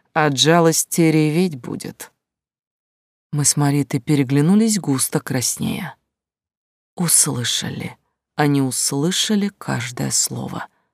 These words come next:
Вот ведь мы глупые курицы. Хотя откуда нам было знать, что там драконы умеют? Заодно меня удивило, что Драк Шелли собирается жениться на Морт Шелли,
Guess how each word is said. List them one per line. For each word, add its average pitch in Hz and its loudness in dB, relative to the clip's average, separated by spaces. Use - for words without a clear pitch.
Вот 156 -2
ведь 147 -2
мы 143 2
глупые 139 0
курицы. 135 -2
Хотя 165 -2
откуда 156 2
нам 151 4
было 147 6
знать, 185 4
что - -4
там 180 4
драконы 175 4
умеют? 143 0
Заодно 143 0
меня 135 2
удивило, 143 2
что - -2
Драк 135 -4
Шелли 147 0
собирается 156 2
жениться 160 2
на 180 4
Морт 196 2
Шелли, 131 0